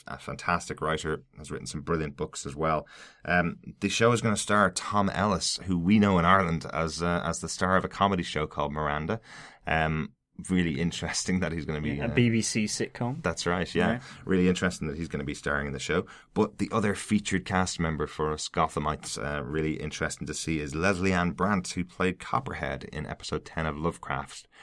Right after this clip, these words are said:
Speaker 1: You'll remember her as the person that chased down, um, chased down Bruce Wayne and Selina Kyle.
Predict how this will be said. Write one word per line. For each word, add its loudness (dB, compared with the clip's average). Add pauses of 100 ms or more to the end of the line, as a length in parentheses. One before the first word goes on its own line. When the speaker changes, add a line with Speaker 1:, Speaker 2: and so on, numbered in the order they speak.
(140)
Speaker 1:
You'll 4
remember 2
her 4
as 2
the -8
person -4
that -6
chased -6
down, -2 (400)
um, -2 (320)
chased -8
down -2
Bruce -2
Wayne 0
and -2
Selina -4
Kyle. -4